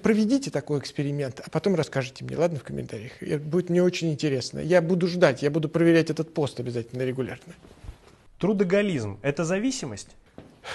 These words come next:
Speaker 1: Трудоголизм. Значит, я вообще рассматриваю это как, э, проблему в том случае, если, э, вот этот трудоголизм, да, а именно такая невротичная фиксация на работе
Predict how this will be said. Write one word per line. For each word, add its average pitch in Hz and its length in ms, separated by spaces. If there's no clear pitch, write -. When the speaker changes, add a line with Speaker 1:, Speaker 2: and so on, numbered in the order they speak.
Speaker 1:
Трудоголизм. 151 1160
Значит, 160 480
я 190 320
вообще 220 420
рассматриваю 196 680
это 180 180
как, - 380
э, 160 240
проблему 185 540
в 160 40
том 165 180
случае, 165 520
если, 156 460
э, 143 800
вот 131 200
этот - 220
трудоголизм, 143 840
да, 202 360
а 156 140
именно 135 580
такая 139 480
невротичная 147 1160
фиксация 135 680
на 135 400
работе 151 580